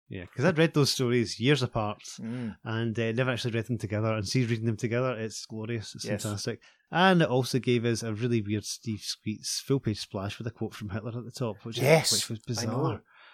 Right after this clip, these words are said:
Speaker 2: A shout out to my Twitter pal Matthew Purchase for helping me tidy up one of the foreign covers to make it presentable.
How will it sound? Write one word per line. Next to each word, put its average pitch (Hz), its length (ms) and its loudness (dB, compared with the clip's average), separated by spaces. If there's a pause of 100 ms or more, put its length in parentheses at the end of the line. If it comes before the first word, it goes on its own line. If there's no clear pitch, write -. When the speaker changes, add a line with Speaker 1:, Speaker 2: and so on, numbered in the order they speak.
(140)
Speaker 2:
A - 40 -10
shout 147 240 6
out 135 240 8
to 123 320 4
my 143 160 4
Twitter 135 300 0
pal 123 260 6
Matthew 120 300 2
Purchase 123 400 -2
for 120 160 -2
helping 123 220 -2
me 120 80 -6
tidy 120 320 0
up 117 100 0
one 117 120 -2
of 113 60 -2
the 104 60 -2
foreign 113 320 -2
covers 113 440 -2 (160)
to - 80 -6
make 117 180 0
it - 120 -2
presentable. 117 680 0